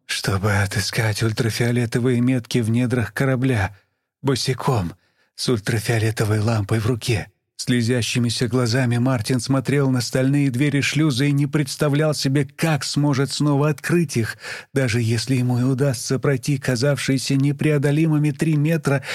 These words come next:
отделявшие его от выхода. Проклятые побочные действия!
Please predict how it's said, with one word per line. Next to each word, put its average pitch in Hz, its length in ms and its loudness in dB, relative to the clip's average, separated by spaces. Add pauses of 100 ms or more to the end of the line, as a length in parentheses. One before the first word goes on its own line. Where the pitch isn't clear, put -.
отделявшие 151 760 0
его 156 200 2
от 147 160 -2
выхода. 135 580 0 (600)
Проклятые 131 840 0
побочные 147 920 0
действия! 139 720 0